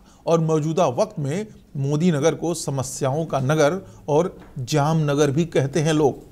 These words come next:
क्योंकि मोदी नगर में अक्सर लोग जाम की समस्या से परेशान रहते हैं। आज हम आपको मोदी नगर के फफराना रोड पर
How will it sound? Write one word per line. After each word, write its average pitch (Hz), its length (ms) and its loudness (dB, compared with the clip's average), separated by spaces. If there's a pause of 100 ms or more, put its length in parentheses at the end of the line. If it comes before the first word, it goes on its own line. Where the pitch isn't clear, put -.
(140)
क्योंकि 208 240 2
मोदी 180 280 2
नगर 220 220 0
में 208 120 -4
अक्सर 170 360 -2
लोग 180 340 2
जाम 151 300 -2
की 185 180 -8
समस्या 147 520 -4
से 185 300 -4 (320)
परेशान 190 520 2
रहते 156 300 0
हैं। 120 260 -6 (560)
आज 185 220 2
हम 196 140 -2
आपको 190 680 -2
मोदी 165 380 -4
नगर 175 260 0
के 185 260 -2 (320)
फफराना 156 520 0
रोड 175 240 2
पर 127 260 -6